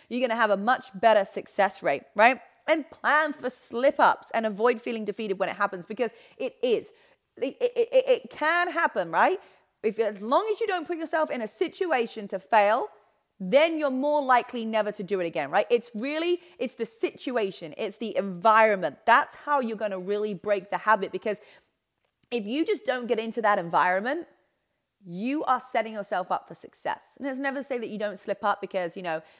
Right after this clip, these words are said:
maybe you, you know, you've, you've changed your circle of influence, like, you've changed, like, who you go to the gym with, you've changed your food in the, in the house, you don't p-, bring, like, bad processed foods in the house anymore. But if you put yourself in an environment where you are going to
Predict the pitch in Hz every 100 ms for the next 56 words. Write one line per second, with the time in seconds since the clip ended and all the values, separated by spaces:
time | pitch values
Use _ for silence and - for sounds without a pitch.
0 | _ 202 208 202 202 190 175 - 190 170
1 | 156 160 - 170 - 190 190 180 - 180
2 | 185 196 320 302 294 285 262 214 175 -
3 | _ 208 190 - 180 175 170 151 - 302
4 | 294 269 247 202 247 240 240 220 196 -
5 | 202 196 175 - 240 233 220 202 185 185
6 | 165 - 247 262 - 175 185 - _ _
7 | 185 185 196 190 175 - - - 165 180
8 | 180 - 190 - 151 - 214 196 160 175
9 | 240 320 285 277 277 277 - - _ 247
10 | - - 247 220 240 - 349 370 370 349
11 | 359 339 302 311 330 269 156 131 _ _
12 | _ - 233 220 269 349 - 330 247 269
13 | 285 262 254 247 226 208